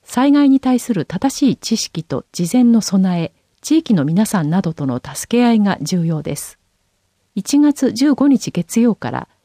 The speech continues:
二十一日日曜までの防災とボランティア週間に合わせ、講演会を実施します。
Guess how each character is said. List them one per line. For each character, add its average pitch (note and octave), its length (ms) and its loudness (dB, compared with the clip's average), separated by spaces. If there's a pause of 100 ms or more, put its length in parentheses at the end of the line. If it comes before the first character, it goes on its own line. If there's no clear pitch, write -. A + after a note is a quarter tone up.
二 C#4 140 4
十 A3+ 200 2
一 E3 220 -2
日 F#3 400 0
日 G3 320 -2
曜 B3 140 4
ま D#3+ 120 0
で C3 140 -8
の - 180 -8 (300)
防 C4 180 2
災 C4+ 280 0
と A3 160 0
ボ F#3+ 120 -2
ラ A3+ 120 4
ン A#3+ 80 2
テ A#3+ 100 -2
ィ A#3 60 4
ア A3+ 40 2
週 G3+ 240 -2
間 - 360 -10
に F3+ 120 -2
合 F3+ 80 0
わ F3+ 120 -2
せ、 - 260 -12 (320)
講 D4 220 2
演 D4 140 4
会 A#2+ 200 -2
を D#3 80 -4
実 D#3 180 -10
施 - 140 -6
し - 160 -8
ま C#3+ 140 -8
す。 - 200 -18